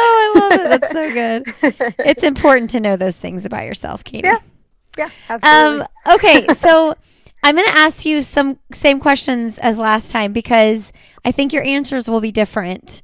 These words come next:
Speaker 2: Okay.
Speaker 1: to wrap up here.
Speaker 2: Okay.
Speaker 1: Um, and I just listened to that very end portion of the conversation, so I know what your answers were last time.
Speaker 2: Oh, boy. Okay.
Speaker 1: Well, and
Speaker 2: <laughs>
Speaker 1: you've, you've accomplished one of them.
Speaker 2: Oh,
Speaker 1: So
Speaker 2: yeah.
Speaker 1: the,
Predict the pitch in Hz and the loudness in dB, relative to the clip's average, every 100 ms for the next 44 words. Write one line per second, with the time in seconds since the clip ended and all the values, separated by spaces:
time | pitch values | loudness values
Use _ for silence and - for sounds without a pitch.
0 | 226 247 247 208 254 233 214 - 196 - | -14 -8 -4 -2 2 4 4 4 0 -2
1 | - 80 - _ _ _ - _ - 233 | -12 -14 -16 _ _ _ -20 _ -2 0
2 | 214 202 202 196 262 262 262 - 285 320 | 2 -2 -6 -4 0 2 0 2 4 4
3 | - - 285 294 - 240 226 - 247 226 | 0 -6 -2 -2 -2 -2 -4 -6 -2 2
4 | 220 - 214 226 226 226 233 226 226 240 | 2 0 -4 -2 -2 -2 -4 -8 -6 -4
5 | 220 - 185 180 196 190 185 196 196 - | -4 -6 -10 -12 -8 -8 -6 -10 -10 -12
6 | - 202 208 269 294 277 240 233 226 220 | -8 -4 -2 0 0 0 -2 -6 -6 -8
7 | 226 196 180 78 190 - - 220 180 190 | -12 -10 -10 -10 -12 -12 -14 -12 -8 -8
8 | 175 - 170 160 147 175 202 170 165 170 | -10 -8 -8 -8 -8 -6 0 0 -2 -8
9 | - 339 370 370 381 370 - - 277 320 | 2 4 4 2 2 0 -4 -6 -2 -2
10 | - - - 311 - - 208 - - 190 | -2 -6 -2 -4 -2 -2 -2 -4 -8 -8
11 | 170 - 82 - 202 _ _ _ _ _ | -8 -12 -14 -16 -20 _ _ _ _ _
12 | _ _ _ - 208 285 262 247 233 226 | _ _ _ -10 -8 -2 0 2 2 -2
13 | - _ - 247 247 | -4 _ 0 2 4